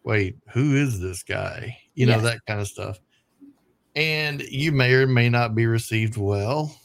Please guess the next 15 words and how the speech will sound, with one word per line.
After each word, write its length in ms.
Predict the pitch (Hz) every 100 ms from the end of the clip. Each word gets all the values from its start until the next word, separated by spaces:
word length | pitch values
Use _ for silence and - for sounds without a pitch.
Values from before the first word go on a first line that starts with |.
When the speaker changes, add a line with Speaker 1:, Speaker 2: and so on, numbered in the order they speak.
| -
Speaker 1:
no 120 | 120
matter 240 | 117 107
what 220 | 113 131 -
your 160 | 107
intentions 600 | 104 - 156 147 90 92
were. 400 | 92 95 98 117 - -
Speaker 2:
Mm-hmm. 160 | 240 240
Speaker 1:
And, 320 | 123 120 110
uh, 340 | 110 110 113 127
sometimes 480 | - 131 135 143 143
I 60 | 147
wish 280 | 131 135
we 180 | 135 143
had 360 | 131 135 135 127
that, 260 | - -